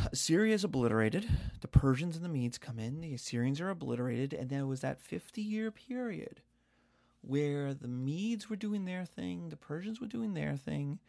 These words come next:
and suddenly Babylon and Egypt went at it again. Babylon and Egypt were like, "Hey, it's like the old days." And they went at it again. And in five eighty-five, Nebuchadnezzar,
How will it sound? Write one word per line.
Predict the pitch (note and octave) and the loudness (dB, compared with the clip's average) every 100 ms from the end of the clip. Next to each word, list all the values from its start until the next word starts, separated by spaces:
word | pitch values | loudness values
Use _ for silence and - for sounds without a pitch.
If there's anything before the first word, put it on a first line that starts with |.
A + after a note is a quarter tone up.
| _ _ _ - | _ _ _ -10
and | B2+ B2+ | -6 -4
suddenly | - - G#3 B3 C4 | -4 -4 -4 -4 -4
Babylon | A#3+ G#3+ A3 G#3+ A3 G#3+ G#3 | -4 -4 -2 -2 0 0 0
and | G#3 | 0
Egypt | A#3+ A#3+ D3+ - | 0 -2 -8 -4
went | D3+ E3+ | -2 -2
at | A#3+ | -4
it | - - _ | -6 -10 _
again. | - A#2 A2+ - C3 _ _ | -8 -6 -8 -10 -16 _ _
Babylon | - D3 G#3 G#3+ | -10 -6 -2 -2
and | G#3 | -2
Egypt | F#3 F3+ - - | -2 -4 -6 -4
were | C3 | -4
like, | C3 C3 - | -2 -6 -8
"Hey, | D4+ C#4 D#3+ | -8 -6 -6
it's | - | -6
like | D#3+ | -4
the | - A3 | 0 2
old | C#4 F#3+ | 2 0
days." | - - - _ - _ _ _ - | -6 -6 -14 _ -20 _ _ _ -10
And | F3+ E3 | -6 -2
they | D#3 | -2
went | D#3+ F3+ | -2 -2
at | A#3+ C4+ D#3 | -2 -2 -4
it | |
again. | D3 - C3+ _ _ _ _ - | -8 -12 -14 _ _ _ _ -2
And | C3 | 2
in | C3 | 2
five | - - A#2 B2+ E3+ | 0 -2 2 2 2
eighty-five, | A#3+ B3+ - - B2+ A#2 - - _ _ _ _ _ _ _ _ _ _ _ _ _ _ _ _ - | 0 0 -2 -2 -2 -2 -6 -8 _ _ _ _ _ _ _ _ _ _ _ _ _ _ _ _ -2
Nebuchadnezzar, | A#2 A#2 G3 - G3 A2 G#2 D#3+ | 2 4 2 2 0 0 -4 -10